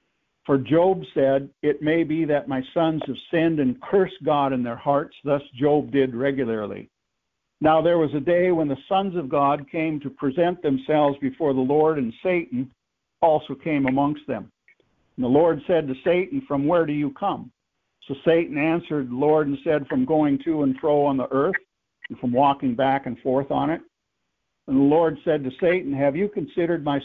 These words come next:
servant Job, that there is none like him on the earth, a blameless, an upright man, one who fears God and shuns evil?'" God is identifying him, that he's righteous, that he's, that he's blameless,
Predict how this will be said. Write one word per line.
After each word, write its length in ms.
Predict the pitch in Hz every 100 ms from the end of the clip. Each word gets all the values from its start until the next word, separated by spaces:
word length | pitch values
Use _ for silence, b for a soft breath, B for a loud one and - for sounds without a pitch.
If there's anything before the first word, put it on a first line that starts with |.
| -
servant 380 | 165 147 131
Job, 400 | 120 139 151 170
that 200 | 139 127 -
there 180 | 143
is 80 | 135 127
none 260 | 131 143 143
like 260 | 135 143
him 200 | 165 143
on 140 | 135 123
the 140 | 113
earth, 260 | 123 147 175 _ _ _ _ -
a 60 |
blameless, 640 | 123 117 156 175 156 110 - - _ _ _ -
an 140 | 135
upright 480 | 151 165 165 147 135
man, 380 | 131 127 113 113
one 220 | 143 165
who 180 | 143 131 -
fears 320 | 175 175 160
God 320 | 135 151 151 143
and 120 | 123
shuns 380 | - 160 143 135
evil?'" 380 | 143 147 113 - _ _ _ _ _ _ _ 117
God 340 | 165 180 190
is 160 | 170 151
identifying 920 | 127 127 135 135 135 143 127 117 110
him, 300 | 117 101 98 _ _ _ _ _ _
that 180 | 156 135
he's 220 | 139 127
righteous, 480 | 127 143 139 - 110 - _ _ _
that 180 | 143 131
he's, 180 | 139 131 -
that 220 | 143 127
he's 180 | 131 123 - 131 -
blameless, 600 | 131 160 165 160 117